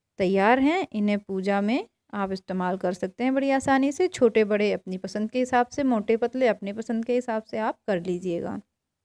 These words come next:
उम्मीद है वीडियो अच्छी लगी होगी, तो लाइक कीजिएगा, शेयर कीजिए सभी के साथ में, मेरे चैनल को सब्सक्राइब कर लीजिए जिससे कि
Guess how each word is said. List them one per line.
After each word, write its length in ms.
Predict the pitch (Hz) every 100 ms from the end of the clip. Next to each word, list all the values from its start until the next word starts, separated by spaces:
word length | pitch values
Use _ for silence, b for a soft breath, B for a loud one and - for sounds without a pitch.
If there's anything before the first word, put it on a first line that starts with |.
| _ _ - _ _ -
उम्मीद 280 | 247 294 320
है 80 | 302
वीडियो 300 | 254 226 233
अच्छी 280 | 208 -
लगी 260 | 233 226 247
होगी, 300 | 262 254 277
तो 120 | 294
लाइक 340 | 247 202 226 247
कीजिएगा, 460 | 277 262 277 277 285
शेयर 320 | - 294 294
कीजिए 300 | 320 311 320
सभी 300 | 254 214 226
के 140 | 269
साथ 200 | 262 262 254
में, 60 | 285
मेरे 220 | 226 233
चैनल 260 | 285 285 294
को 100 | 285
सब्सक्राइब 480 | 277 254 269 262 254
कर 120 | 262
लीजिए 280 | 254 254 262
जिससे 280 | 220 -
कि 180 | 220 233